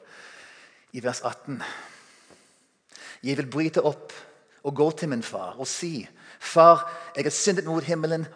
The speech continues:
og mot deg. Jeg fortjener ikke lenger å være sønnen din,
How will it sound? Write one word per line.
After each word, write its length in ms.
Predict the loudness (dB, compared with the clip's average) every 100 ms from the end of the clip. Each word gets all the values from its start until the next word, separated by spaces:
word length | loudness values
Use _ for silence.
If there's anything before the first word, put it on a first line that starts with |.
| -2
og 140 | -2
mot 220 | -2 -6
deg. 280 | -6 -6 -8 -16 -20 -20 _ _ _ -20
Jeg 100 | -18
fortjener 420 | -10 -6 -4 -4 -6
ikke 240 | -6 -4
lenger 220 | -4 -4
å 100 | -6
være 180 | -6 -6
sønnen 360 | -6 -6 -4 -6
din, 220 | -8